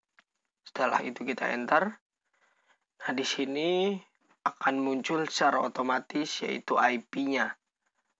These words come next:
Setelah itu kita hentikan dengan menekan C T R L C. Kita kopikan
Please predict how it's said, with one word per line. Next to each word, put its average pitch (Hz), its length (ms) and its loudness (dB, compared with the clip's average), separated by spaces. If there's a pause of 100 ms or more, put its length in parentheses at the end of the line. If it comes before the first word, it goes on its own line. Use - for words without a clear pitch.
(800)
Setelah 131 400 0
itu 131 160 -4
kita - 240 -2
hentikan 135 480 0
dengan 127 320 -2
menekan 120 640 -2
C - 160 -6
T - 80 -8
R 117 240 4
L 117 240 0
C. 165 240 0 (960)
Kita - 320 -2
kopikan 156 640 -2